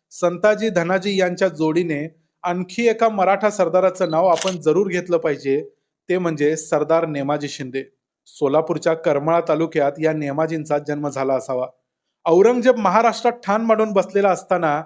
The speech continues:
सतराशे साली नेमाजी शिंदे यांनी कृष्णाजी सावंत यांच्यासोबत नर्मदा नदी ओलांडली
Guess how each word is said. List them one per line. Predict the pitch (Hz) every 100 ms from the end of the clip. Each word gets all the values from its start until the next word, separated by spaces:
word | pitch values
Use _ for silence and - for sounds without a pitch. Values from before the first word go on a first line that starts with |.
| - - -
सतराशे | - 175 185 196 202 214
साली | 190 175
नेमाजी | 202 180 175 196 202
शिंदे | 196 175 190 190
यांनी | 180 196
कृष्णाजी | 190 170 190 208 226
सावंत | - 180 185 208
यांच्यासोबत | 202 190 185 196 185 175 180 180 - _ _ _
नर्मदा | 170 185 196 240 262
नदी | 247 240
ओलांडली | 226 202 214 202 185 180